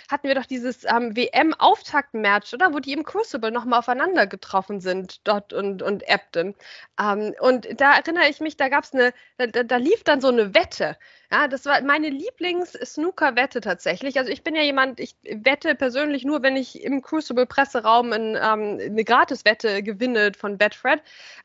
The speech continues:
Ähm, aber ich, äh, gucke mir das gerne an, ne? Wie, ich finde das kulturell einfach interessant, ähm, wie gerade in der britischen Community da gewettet wird. Und da gab's ja dann auch immer diese, eine Zeit lang diese verrückten Wettvorschauen mit interessanten Wetten, die man so starten konnte.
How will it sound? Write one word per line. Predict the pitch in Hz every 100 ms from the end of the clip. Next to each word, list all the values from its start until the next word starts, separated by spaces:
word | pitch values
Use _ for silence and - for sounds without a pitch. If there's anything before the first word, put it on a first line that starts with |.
| -
Ähm, | 247 240 247 - _
aber | _ - 254 262 - - _ _ _ _
ich, | - - 247
äh, | 190 226 214
gucke | - 415 359
mir | 311
das | 277 -
gerne | 302 311 285
an, | 262 247 208
ne? | 262
Wie, | 269 247
ich | 277 -
finde | 320
das | -
kulturell | 349 330 302 330
einfach | 311 302 269
interessant, | 254 277 - 330 320 - - - -
ähm, | 254 254 -
wie | 262 285 233
gerade | - 285 285
in |
der | 247
britischen | 233 349 294
Community | 269 285 302 -
da | 262
gewettet | 247 233 302 294
wird. | 277 -
Und | 254
da | 240
gab's | 262 302
ja | 294
dann | 269 -
auch | -
immer | 294
diese, | 254 247 247
eine | - - 269
Zeit | 277 311
lang | 285
diese | 254
verrückten | 254 302 349 - 262 226
Wettvorschauen | 320 - - 233 - 262 285 - - -
mit | 269 285
interessanten | 277 - 277 277 339 - 277 220
Wetten, | 302 - 240 226 -
die | 220 262
man | 226
so | 233
starten | - 220 233 - 247
konnte. | 226 254 302